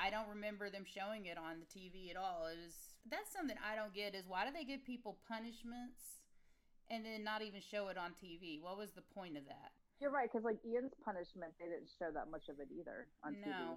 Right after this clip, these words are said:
Speaker 1: I saw a ton of it on the live feed. Same with, um, Christmas. Pretty much anyone who's had
Speaker 2: Oh,
Speaker 1: a
Speaker 2: that's right, yeah.
Speaker 1: punishment,
Speaker 2: <laughs>
Speaker 1: I've watched them on the live feeds, and it's horrible. And then they show it one time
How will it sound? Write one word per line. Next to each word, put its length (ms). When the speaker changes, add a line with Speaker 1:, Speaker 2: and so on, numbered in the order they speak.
Speaker 1:
I 100
saw 260
a 140
ton 220
of 140
it 100
on 160
the 60
live 340
feed. 160
Same 380
with, 260
um, 400
Christmas. 640
Pretty 200
much 120
anyone 500
who's 260
had 200
Speaker 2:
Oh, 140
Speaker 1:
a 100
Speaker 2:
that's 20
right, 120
yeah. 80
Speaker 1:
punishment, 580
Speaker 2:
<laughs> 120
Speaker 1:
I've 240
watched 420
them 160
on 140
the 40
live 360
feeds, 320
and 120
it's 180
horrible. 680
And 100
then 100
they 120
show 320
it 120
one 220
time 640